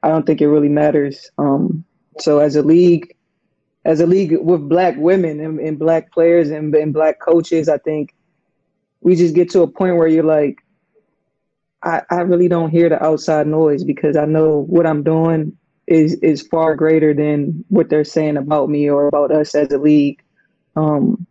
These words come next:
and it's always gonna be some people that, that don't agree with what you're doing. So if you let those people stop you, you won't get anywhere. And I think we just got to a point where it's like, I'm tired of not saying anything.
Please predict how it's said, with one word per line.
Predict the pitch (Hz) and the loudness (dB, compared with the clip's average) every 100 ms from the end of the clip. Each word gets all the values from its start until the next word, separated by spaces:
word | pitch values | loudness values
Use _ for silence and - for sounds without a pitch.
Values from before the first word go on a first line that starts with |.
| _ _ _ - | _ _ _ -2
and | 175 | 0
it's | 170 175 | 0 0
always | 180 180 160 | 2 2 2
gonna | 165 156 | 0 -2
be | 160 | -2
some | 160 160 147 | -2 -6 -4
people | 185 170 151 | -2 0 0
that, | 147 147 - | 0 -2 0
that | 156 143 | -2 0
don't | 156 160 160 - _ - | 0 -2 -4 -10 _ -4
agree | 160 147 165 165 147 | -4 0 2 4 4
with | 151 - _ - - | 0 -2 _ -12 -2
what | 147 151 | -2 0
you're | 151 | 0
doing. | 143 156 151 143 139 | 0 0 -2 -6 -6
So | - 147 | -2 0
if | 143 170 | 0 2
you | 170 | 2
let | 165 156 | 2 0
those | 151 160 - | 0 0 0
people | - 170 139 | -2 -2 -2
stop | 135 - 156 160 | -6 -2 -2 0
you, | 175 170 170 _ _ _ _ _ - | 0 0 -2 _ _ _ _ _ 0
you | 160 | 0
won't | 160 147 | 2 0
get | 147 | 0
anywhere. | 156 156 147 147 143 135 - | 2 2 4 2 0 -6 -4
And | 147 | -2
I | 151 | 0
think | 160 147 | -2 0
we | 156 | 0
just | 147 139 | -2 -4
got | 151 147 | -2 -2
to | - 151 | -2 -2
a | |
point | - 170 160 | -2 -4 -2
where | 143 143 | -2 -2
it's | 139 | 0
like, | 143 139 262 - _ _ _ _ _ _ _ _ _ _ _ _ _ | 0 0 -4 -10 _ _ _ _ _ _ _ _ _ _ _ _ _
I'm | 160 175 | -4 -4
tired | - 165 170 | 0 0 2
of | 151 | 0
not | 165 165 - | 0 -2 -2
saying | 180 170 147 | 0 0 0
anything. | 160 156 - 135 139 | 0 0 -2 -6 -8